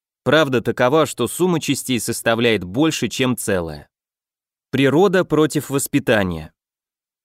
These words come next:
Учёные давно спорят о том, насколько наш мозг формируется генетическим наследием, природой,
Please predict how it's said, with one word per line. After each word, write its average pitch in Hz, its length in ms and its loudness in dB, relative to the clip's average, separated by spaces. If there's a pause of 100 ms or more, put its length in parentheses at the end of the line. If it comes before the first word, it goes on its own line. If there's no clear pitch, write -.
(680)
Учёные 202 520 2
давно 185 380 2
спорят 135 440 0
о 123 80 4
том, 156 240 2
насколько 131 520 0
наш 120 260 0
мозг 143 300 -2
формируется 127 640 0
генетическим 139 800 -2
наследием, 123 720 0
природой, 123 640 2